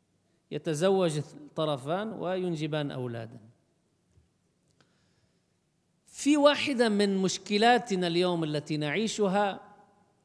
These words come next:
هي العلاقة بين الأجيال، وعادة بيحكوا عنها كتير بعلم النفس و-، وعلم الاجتماع،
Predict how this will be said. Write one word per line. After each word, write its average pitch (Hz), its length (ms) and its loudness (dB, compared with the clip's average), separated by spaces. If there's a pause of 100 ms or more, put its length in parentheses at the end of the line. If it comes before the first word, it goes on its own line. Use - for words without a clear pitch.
(420)
هي 208 200 4
العلاقة 185 480 0
بين 156 220 0
الأجيال، 123 520 -6
وعادة 190 440 -2
بيحكوا 175 380 -6
عنها 185 240 -4
كتير 175 380 -2
بعلم 135 680 -6
النفس 135 540 -8
و-، 113 140 -12 (460)
وعلم 139 260 -4
الاجتماع، 139 800 -6